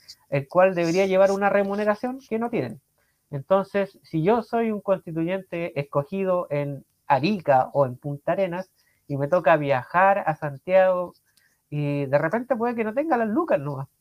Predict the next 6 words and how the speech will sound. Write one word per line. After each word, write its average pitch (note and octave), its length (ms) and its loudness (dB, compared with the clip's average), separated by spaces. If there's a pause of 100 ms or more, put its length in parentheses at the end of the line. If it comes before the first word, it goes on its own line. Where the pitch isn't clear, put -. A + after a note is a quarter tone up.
(120)
no, D3+ 200 -6
no E3 140 -4
tenga C4 260 2
las D#3+ 120 0
lucas. C#3 320 -8 (600)
Eh, D3+ 580 -4